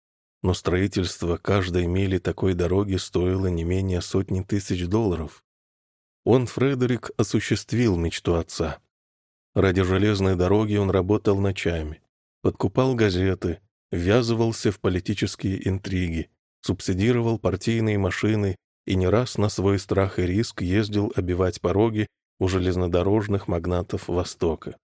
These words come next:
Весь округ знал, сколько миль его земли попало в полосу отчуждения железной дороги. Но никому в округе и во сне не могло присниться, как много долларов было истрачено на поручительство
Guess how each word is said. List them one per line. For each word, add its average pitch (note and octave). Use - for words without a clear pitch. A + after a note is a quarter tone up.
Весь F#2+
округ B2+
знал, F2+
сколько A2+
миль G#2+
его G2
земли F#2+
попало F#2+
в -
полосу G#2+
отчуждения F#2
железной F2
дороги. F2
Но G#2+
никому G#2+
в G#2
округе A2+
и B2
во A#2
сне A2+
не G2
могло F2+
присниться, F#2+
как G2
много G#2+
долларов B2+
было G#2
истрачено F#2
на F2+
поручительство A2